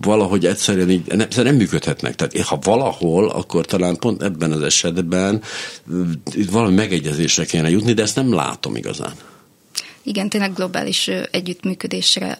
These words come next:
Speaker 2: lenne szükség, meg tényleg ilyen kontraproduktív, hogyha, ha valaki ebből, ö, kivonja magát, mert akkor lehet egymásra mutogatni, hogyha ő se vesz benne részt, akkor én se, vagy minek, ö, tegyek bármit is. Úgyhogy, ö, hát valóban, és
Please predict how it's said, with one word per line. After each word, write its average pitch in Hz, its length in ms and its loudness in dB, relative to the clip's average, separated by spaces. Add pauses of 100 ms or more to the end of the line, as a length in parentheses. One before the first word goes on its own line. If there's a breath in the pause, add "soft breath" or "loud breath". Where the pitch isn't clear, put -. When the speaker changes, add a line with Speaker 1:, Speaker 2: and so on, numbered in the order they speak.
Speaker 2:
lenne 185 300 -4
szükség, 190 520 0
meg 180 300 -4 (540)
tényleg 196 260 -4
ilyen 196 160 -2
kontraproduktív, 196 960 -2
hogyha, 190 500 -4
ha 196 100 -4
valaki 196 360 -4
ebből, 196 440 -4
ö, 190 60 -6
kivonja 202 420 -2
magát, 196 320 -2
mert 190 140 -2
akkor 180 240 -6
lehet 92 240 -6
egymásra 196 400 -4
mutogatni, 208 500 -6
hogyha 202 380 -6
ő 202 60 -2
se 196 180 0
vesz 190 340 -2
benne 196 240 -2
részt, 180 300 -6
akkor 202 200 -8
én 196 120 -4
se, 208 320 -2
vagy - 160 -4
minek, 202 360 0 (720 loud breath)
ö, 190 220 -2
tegyek 190 320 -2
bármit 185 480 -4
is. 208 260 -2
Úgyhogy, 190 380 -4
ö, 190 300 -2 (480)
hát 190 180 -4
valóban, 196 580 0
és - 300 0